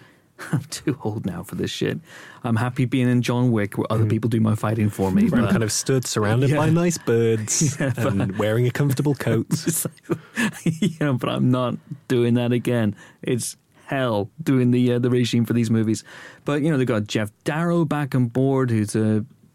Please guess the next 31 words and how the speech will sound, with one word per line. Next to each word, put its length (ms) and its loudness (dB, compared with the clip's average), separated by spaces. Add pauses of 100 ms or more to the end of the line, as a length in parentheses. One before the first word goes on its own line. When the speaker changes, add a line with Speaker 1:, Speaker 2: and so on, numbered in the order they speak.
(120)
Speaker 1:
you 100 2
know, 120 0
big 340 -2 (100)
part 220 0
of 60 0
the, 200 2
the 140 0
look 320 2
of 80 -4
these 180 0
movies. 340 2 (300)
It 60 2
wouldn't 200 4
surprise 300 -2
me 80 2
at 160 -4
all 240 0
if 120 -2
Chad 200 -2
Stahelski 640 -2
comes 220 0
back 260 -4
on 460 2
to 180 -2
kind 220 -2
of 120 -4 (300)
help 240 -4
with 80 -2
the 80 -4
stunts 500 -2
and 120 4